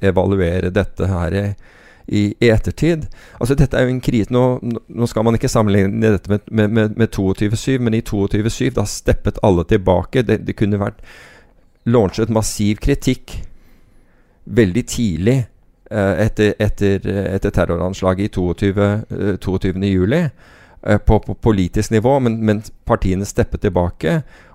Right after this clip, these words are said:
og behandlet det med, med, med en, man kan kalle det politisk verdighet. Ehm, man kunne jo ha, ha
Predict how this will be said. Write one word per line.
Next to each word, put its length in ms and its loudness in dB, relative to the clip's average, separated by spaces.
og 220 6
behandlet 560 -2
det 160 2
med, 320 0
med, 480 -2
med 140 2
en, 640 -8
man 480 -6
kan 320 -4
kalle 320 2
det 80 -6
politisk 480 -4
verdighet. 640 0
Ehm, 640 2
man 160 4
kunne 160 2
jo 160 2
ha, 80 0
ha 180 2